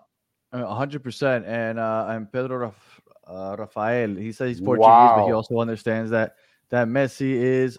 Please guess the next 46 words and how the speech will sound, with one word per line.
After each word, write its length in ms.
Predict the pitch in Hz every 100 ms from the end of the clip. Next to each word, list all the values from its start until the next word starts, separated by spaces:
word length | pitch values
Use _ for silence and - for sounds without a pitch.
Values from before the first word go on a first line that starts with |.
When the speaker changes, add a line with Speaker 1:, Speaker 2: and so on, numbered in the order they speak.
| 117
Speaker 1:
better 280 | 110 113
than 140 | 113 107
Ronaldo. 480 | 101 101 104 113 117
So 300 | 104 92 85
that, 360 | 71 92 107
that, 200 | 85 98
that's 180 | 101 98
saying 220 | 117 107
a 40 | 92
lot, 200 | 110 92
right? 160 | 113 120
From 200 | 104 92
somebody 240 | 104 101
that's 80 | 95
Portugal. 420 | 78 104 95 92
Speaker 2:
From 180 | 107 101
straight, 360 | - 117 131
straight 180 | - 117
Speaker 1:
All 100 | 151
right. 140 | 160 143
Speaker 2:
from 100 | 151
Ronaldo's 640 | 139 131 143 151 160 139
crib. 360 | - 147 120 - _ _ _ _ _ _ _ -
Speaker 1:
Now, 280 | 151 156
we 240 | 131 147 208
are 180 | 175 165
going 240 | 165 175
to 120 | - 147
get 220 | 143 139
into 340 | 147 - 151
the 140 | 135 127
Orlando 320 | 117 127 123
Crybabies, 580 | - 135 120 110 110 120
and 120 | 120
I 40 |
promise 440 | 123 156 160 160 -
you 80 | 143
I 60 |
did 200 | 120 120
not 220 | 131 156
plan 260 | - 165 156
it 140 | 123
this 200 | 123 117
way, 320 | 120 113 113 160 _ _ _ _ _ _ -
but 280 | 165 160
Speaker 2:
Mm-hmm. 60 | 95